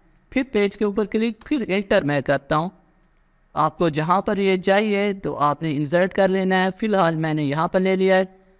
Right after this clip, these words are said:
आप यहाँ से भी फिगर नंबर वन के ऊपर जाना चाहते हैं, कंट्रोल क्लिक से वहाँ पर फिगर नंबर टू के ऊपर, तो क्रॉस रेफरेंस के अंदर आपने नोट किया है कि पेज नंबर सात में नहीं आ रहा।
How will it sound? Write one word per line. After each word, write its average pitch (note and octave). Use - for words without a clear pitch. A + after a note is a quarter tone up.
आप D3+
यहाँ E3+
से A3+
भी D#3
फिगर F3+
नंबर F3
वन E3
के G3+
ऊपर G3
जाना G3+
चाहते G3+
हैं, G3
कंट्रोल D#3+
क्लिक D#3+
से -
वहाँ D#3
पर G#3
फिगर E3
नंबर D#3+
टू F#3+
के G#3
ऊपर, G3+
तो D3+
क्रॉस G#3
रेफरेंस A3
के A3+
अंदर G3+
आपने F3+
नोट F#3
किया G3
है F#3+
कि E3+
पेज E3+
नंबर E3+
सात E3+
में E3+
नहीं F3
आ B2+
रहा। B2+